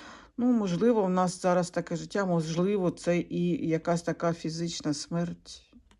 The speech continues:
Ну, бо, не будемо це казати, будемо, е, м, наші ж думки все міняють, тому це дуже великі з-, зміни по життю.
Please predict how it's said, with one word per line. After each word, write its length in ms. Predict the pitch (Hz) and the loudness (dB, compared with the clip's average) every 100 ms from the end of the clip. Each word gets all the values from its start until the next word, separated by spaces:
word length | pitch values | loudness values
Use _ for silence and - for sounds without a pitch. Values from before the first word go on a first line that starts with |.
| _ | _
Ну, 200 | 175 196 | -6 -6
бо, 240 | 175 180 214 | -4 -2 6
не 140 | 254 | 6
будемо 480 | 185 175 160 156 147 - | 6 2 2 2 0 -2
це 160 | 160 | -6
казати, 380 | 147 170 233 240 | -4 -2 0 -2
будемо, 440 | 185 175 180 180 180 - - - - | -4 -2 0 0 -2 -12 -16 -16 -10
е, 240 | - 170 170 | 2 4 6
м, 340 | 214 214 214 | 4 2 6
наші 300 | 214 226 220 | 6 6 0
ж 80 | 196 | 4
думки 400 | 226 220 277 294 | 6 6 8 8
все 300 | - - 226 | 8 8 8
міняють, 520 | 220 190 147 143 139 | 8 8 8 8 6
тому 420 | - 214 196 170 - - - | 2 2 2 0 -2 -8 -8
це 200 | - 262 | 6 8
дуже 440 | 170 214 254 214 | 8 6 6 6
великі 420 | 180 180 214 208 180 | 4 4 4 2 -2
з-, 280 | 147 - | -2 -6
зміни 540 | 165 165 214 233 165 160 | 0 4 6 6 6 2
по 200 | - 180 | 0 -2
життю. 560 | 170 185 - 151 139 | 0 -4 -2 -2 -2